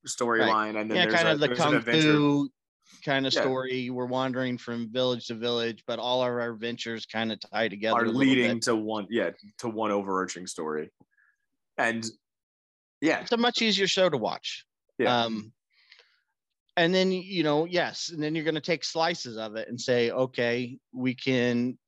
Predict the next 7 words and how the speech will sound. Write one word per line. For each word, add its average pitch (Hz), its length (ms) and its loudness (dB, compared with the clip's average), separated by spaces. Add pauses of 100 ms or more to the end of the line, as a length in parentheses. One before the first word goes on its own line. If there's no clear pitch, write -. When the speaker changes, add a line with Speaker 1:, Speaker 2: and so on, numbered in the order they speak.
(120)
Speaker 2:
expect 139 500 -2
this 139 240 -2
audience 127 560 -4
to 127 120 -6
follow 120 420 -2
to 123 200 -8
Ahsoka, 107 480 -6